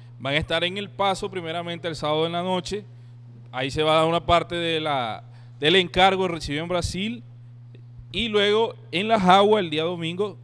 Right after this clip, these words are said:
continúa esta comunión con las iglesias que ya fueron mencionadas. Amén. Entonces, hermanos, vamos a estar orando por este equipo, por el viaje, para que el Señor, eh, coordine todas estas cosas, que hay otros anuncios que vamos a dar aquí al final.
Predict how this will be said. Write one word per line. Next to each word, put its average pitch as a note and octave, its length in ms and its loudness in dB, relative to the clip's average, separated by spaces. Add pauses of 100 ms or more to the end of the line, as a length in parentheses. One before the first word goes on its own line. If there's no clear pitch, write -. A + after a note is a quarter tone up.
(200)
continúa F3 760 -2
esta E3+ 240 -8
comunión F#3 480 -4
con E3 180 -6
las C#3+ 140 -2
iglesias D3 600 0 (300)
que C3+ 80 -8
ya C3+ 140 0
fueron D3 240 0
mencionadas. A2+ 600 -4
Amén. G3 240 -4 (340)
Entonces, C3 220 -8
hermanos, F3+ 380 2
vamos E3 220 2
a - 20 0
estar E3+ 160 -4
orando E3+ 220 -2
por E3 100 -4
este D3 160 -6
equipo, G3 380 -8
por E3 120 -8
el B2+ 140 -4
viaje, F#3 480 0 (300)
para C#3+ 200 -4
que C3+ 60 -6
el C#3 80 -6
Señor, C#3+ 680 2
eh, B2 340 -2 (260)
coordine D3+ 680 -6 (540)
todas D3+ 260 0
estas D#3 260 -4
cosas, F#3 320 -4
que D3 80 -6
hay D#3 80 -4
otros E3 240 -8
anuncios E3+ 560 -8
que C3 80 -8
vamos C3+ 260 0
a D3 40 0
dar C3 100 2
aquí B2+ 180 -4
al C3+ 100 -4
final. A2 360 -8